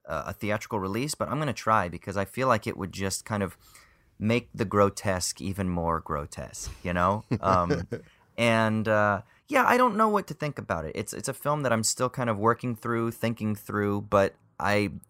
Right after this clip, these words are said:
Speaker 1: agree with Greg about the aesthetic. I thought that visually it was interesting. You know, if we're gonna, like, name drop and,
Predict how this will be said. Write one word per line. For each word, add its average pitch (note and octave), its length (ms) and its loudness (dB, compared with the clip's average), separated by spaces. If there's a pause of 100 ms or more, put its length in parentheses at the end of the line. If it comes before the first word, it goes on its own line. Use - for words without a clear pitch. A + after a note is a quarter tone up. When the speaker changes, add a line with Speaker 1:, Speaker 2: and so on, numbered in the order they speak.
(120)
Speaker 1:
agree G#2 380 0
with G2+ 200 -6
Greg F2+ 420 -6 (400)
about F#2 440 0
the E2+ 320 -4
aesthetic. - 640 -6
I F#2+ 60 -2
thought F#2 480 0
that D2 220 -4 (260)
visually A2 480 2
it - 40 0
was F#2 80 -2
interesting. G2+ 500 -2
You G2+ 80 0
know, F2+ 260 0 (480)
if - 140 -8
we're G2+ 60 -2
gonna, F#2+ 280 2 (200)
like, G2+ 200 2
name G2 360 0
drop F#2 340 2
and, F2 260 -4